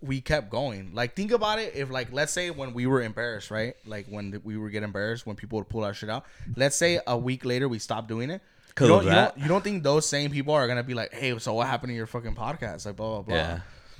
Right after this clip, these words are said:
Speaker 1: And it's like, it's not a healthy way to live to wanna prove people wrong all the fucking time. But also, fuck those people. And you kinda do wanna prove 'em wrong. And you also wanna prove yourself right, too. Because I, I, like,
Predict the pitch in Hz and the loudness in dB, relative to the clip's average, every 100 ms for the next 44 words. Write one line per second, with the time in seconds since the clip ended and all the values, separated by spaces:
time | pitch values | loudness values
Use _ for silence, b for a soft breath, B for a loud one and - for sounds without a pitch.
0 | b 131 147 151 147 147 151 170 180 180 | b -2 0 6 4 4 0 2 4 4
1 | 135 139 156 139 131 117 113 131 123 110 | 4 4 2 0 0 0 0 -2 -4 -6
2 | 110 101 113 107 113 107 98 101 98 78 | -6 -6 -8 -8 -8 -4 -4 -4 -4 -6
3 | 95 98 107 104 98 98 98 131 - B | -6 -6 -8 -8 -12 -10 -8 -10 -12 B
4 | B B 113 113 120 - 123 - 110 123 | B B 0 4 2 2 -2 0 -2 -2
5 | 151 139 135 143 147 170 180 _ _ 117 | -2 -6 -4 -6 -4 -6 -6 _ _ -8
6 | 117 104 110 127 117 95 113 117 131 127 | -6 -8 -8 -6 -6 -6 -6 -4 -4 -4
7 | 143 143 139 147 170 _ _ _ _ - | -4 -4 -4 -4 -8 _ _ _ _ -10
8 | 123 131 131 147 139 120 143 127 113 - | -2 0 2 0 0 -2 -2 -2 -4 -4
9 | 113 113 107 87 - 113 98 - - - | -4 -4 -6 -8 -10 -10 -10 -16 -20 -20
10 | - - - _ - 135 147 127 113 - | -20 -20 -20 _ -8 -2 -2 0 0 -2
11 | 131 131 131 120 | -4 -4 -2 -4